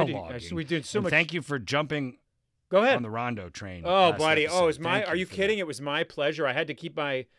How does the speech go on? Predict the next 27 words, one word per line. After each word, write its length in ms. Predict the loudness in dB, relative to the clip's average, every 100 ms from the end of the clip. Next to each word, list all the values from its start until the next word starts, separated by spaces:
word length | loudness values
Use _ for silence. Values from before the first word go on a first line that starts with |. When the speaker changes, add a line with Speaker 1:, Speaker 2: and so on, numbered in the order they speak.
| _ _ _
Speaker 1:
my 160 | -2 -2
volume 460 | 2 4 4 0 -2
kinda 240 | -2 0
low 260 | 2 2 2
because 240 | -2 -4
I 100 | -2
had, 180 | -2 -6 _ -14
you 120 | -8
know, 180 | -8 -8 -12
castmates 680 | -8 -6 -6 -8 -6 -6 -4
all 140 | -2
around 280 | 0 -2 -2
me 100 | -4
in 80 | -6
different 240 | -6 -8
directions, 400 | -6 -6 -8 -10
so 80 | -10
I 40 | -8
couldn't 220 | -8 -6
yell 220 | -4 -4
and 100 | -4
scream, 320 | -10 -10 -8
but 80 | -6
it 60 | -8
was 120 | -10
awesome 420 | -8 -8 -8 -10
to, 120 | -10